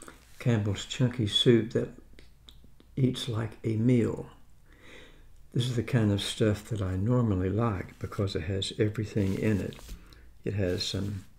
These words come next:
well, here, take a look for yourself. Okay,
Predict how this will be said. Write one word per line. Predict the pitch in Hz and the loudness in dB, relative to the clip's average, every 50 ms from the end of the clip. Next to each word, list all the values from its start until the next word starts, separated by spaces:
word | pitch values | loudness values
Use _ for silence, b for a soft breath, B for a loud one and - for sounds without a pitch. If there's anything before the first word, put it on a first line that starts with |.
| - - - - - - | -20 -20 -20 -20 -18 -16
well, | - - - | -16 -10 -6
here, | - 156 104 85 107 - - - - - - - b b b b b b b - - - - - - - | -2 -2 -2 -2 -4 -8 -12 -16 -18 -20 -20 -20 b b b b b b b -20 -20 -20 -20 -20 -18 -12
take | - 135 135 - | -8 -8 -6 -4
a | 113 | -4
look | 101 101 110 - - | -2 0 -2 -2 -2
for | - - 110 | -4 -4 -4
yourself. | 104 104 101 - - 117 113 117 104 95 98 - - - - - - - - - - - - b b b b b b b b b - - - - - - - - - - - - - - - - - - - - - - - - - - - - - - - - - - - - - - - - - - - - - - - - - - - - - - - - - - - - - - - - - - - - - - - - - - - - - - - - | -2 -2 -4 -4 -4 -2 -2 -2 -4 -6 -10 -12 -18 -20 -20 -20 -20 -20 -20 -20 -20 -20 -20 b b b b b b b b b -20 -20 -20 -20 -20 -20 -20 -20 -20 -20 -20 -20 -20 -20 -20 -20 -20 -20 -20 -20 -20 -20 -20 -20 -20 -20 -20 -20 -20 -20 -20 -20 -20 -20 -20 -20 -20 -20 -20 -20 -20 -20 -20 -20 -20 -20 -20 -20 -20 -20 -20 -20 -20 -20 -20 -20 -20 -20 -20 -20 -20 -20 -20 -20 -20 -20 -20 -20 -20 -20 -20 -20 -20 -20 -20 -20 -20 -20 -20 -12
Okay, | - - 113 104 113 131 | -6 -4 -2 -2 -2 -2